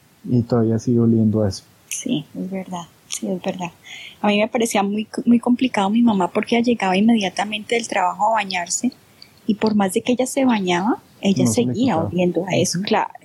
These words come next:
Speaker 2: era, era impresionante, era impresionante.
Speaker 1: Es, es que los éteres, el, el éter se impregna, y se impregna, se absorbe por la piel,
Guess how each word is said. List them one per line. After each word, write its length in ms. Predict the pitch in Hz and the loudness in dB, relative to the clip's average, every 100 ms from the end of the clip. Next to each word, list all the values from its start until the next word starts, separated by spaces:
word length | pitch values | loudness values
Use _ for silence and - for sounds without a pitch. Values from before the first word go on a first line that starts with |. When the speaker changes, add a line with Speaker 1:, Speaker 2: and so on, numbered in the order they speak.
| _ 151 | _ -12
Speaker 2:
era, 300 | 165 180 - | -8 -8 -4
era 160 | 180 175 | -4 -2
impresionante, 800 | 196 190 196 165 165 - - - - _ | -2 -2 -2 -2 -4 -6 -8 -14 -18 _
era 120 | 185 | -4
impresionante. 720 | 180 - 185 - - - 190 - - - _ _ - | -4 -2 -2 -2 -2 -4 -6 -8 -12 -20 _ _ -2
Speaker 1:
Es, 240 | 156 123 - | 0 0 0
es 140 | 156 196 | -2 2
que 140 | 160 | 2
los 240 | 160 135 | 2 2
éteres, 520 | 131 123 143 175 185 - _ _ _ _ _ _ _ - 131 120 | 0 0 0 0 -4 -10 _ _ _ _ _ _ _ -6 -4 -2
el, 220 | 131 123 - | 2 2 4
el 200 | 131 123 | 4 4
éter 360 | 131 - 147 | 2 2 0
se 140 | 147 147 | 0 -2
impregna, 800 | 120 - 143 147 135 117 113 - 139 | -2 0 0 2 2 2 0 -2 -8
y 60 | 127 | -6
se 100 | 123 | -6
impregna, 560 | - 113 113 117 131 | -6 -2 0 4 2
se 120 | 131 127 | 4 2
absorbe 560 | 117 - 135 143 135 | 0 0 0 2 0
por 160 | 120 117 | 0 0
la 140 | 110 | 0
piel, 340 | 110 127 117 | 0 0 0